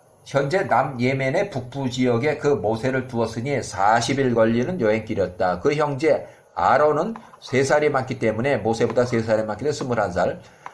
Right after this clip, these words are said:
아론만 홀로 애굽 땅에 머물렀다. 그가 이스라엘 자손들에게 예언하며 이제 설교를 해서 이렇게 하는데도 말을 듣질 않아요. 듣질 않아요. 너희들의 손자 야와 엘론께서 이렇게 말하시거든. 너희 각 사람은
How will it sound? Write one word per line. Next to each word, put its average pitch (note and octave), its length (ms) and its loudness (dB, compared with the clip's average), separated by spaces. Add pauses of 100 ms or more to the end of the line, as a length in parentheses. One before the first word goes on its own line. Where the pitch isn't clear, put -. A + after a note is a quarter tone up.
(180)
아론만 E3+ 560 2
홀로 F3 460 0 (100)
애굽 A#2 300 -2
땅에 B2+ 260 0
머물렀다. G#2+ 680 0
그가 D#3 460 2
이스라엘 B2+ 500 0
자손들에게 B2+ 840 -2
예언하며 B2 600 -2 (300)
이제 C3 120 -4
설교를 F3+ 480 0
해서 D3 400 0
이렇게 B2 240 -6
하는데도 C3+ 560 -2 (300)
말을 B2 320 2
듣질 C3+ 280 -4
않아요. A2+ 380 0 (460)
듣질 D3 260 -2
않아요. A2+ 440 0 (600)
너희들의 G#3 500 2
손자 C#3+ 440 0
야와 C3 380 4
엘론께서 B2 600 2
이렇게 B2 300 0
말하시거든. G#2+ 600 -2
너희 C#3 280 2
각 C3+ 240 -2
사람은 A2 680 0